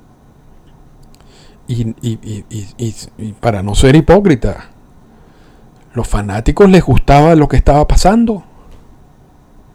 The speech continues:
En esa momen-, en esa era, y, y, y vamos a asumir que el fanático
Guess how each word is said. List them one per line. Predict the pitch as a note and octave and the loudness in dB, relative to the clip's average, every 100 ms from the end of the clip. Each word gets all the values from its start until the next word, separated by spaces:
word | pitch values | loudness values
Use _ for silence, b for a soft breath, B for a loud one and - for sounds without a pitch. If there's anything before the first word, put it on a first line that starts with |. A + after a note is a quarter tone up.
| _ _ - _ - _ - _ _ _ | _ _ -20 _ -20 _ -20 _ _ _
En | D3 D3+ | -2 4
esa | D#3+ G3+ | 4 6
momen-, | G3+ F3 E3 | 6 4 2
en | D3 | 2
esa | D#3+ G3 F#3 | 2 2 4
era, | F#3 F3+ A#2+ - _ _ - _ - _ _ _ _ _ _ _ _ _ _ - | 4 4 2 -4 _ _ -20 _ -20 _ _ _ _ _ _ _ _ _ _ -8
y, | C3+ B2 | -8 -4
y, | C3 C3 - - _ _ - | -2 -2 -4 -16 _ _ -12
y | B2+ | -6
vamos | B2 D#3 | -2 2
a | G3+ | 2
asumir | E3+ D#3+ G3+ | 2 0 0
que | C3+ | 0
el | A2+ | -4
fanático | B2 B2+ C3 - E3 - | -4 -2 -2 0 0 0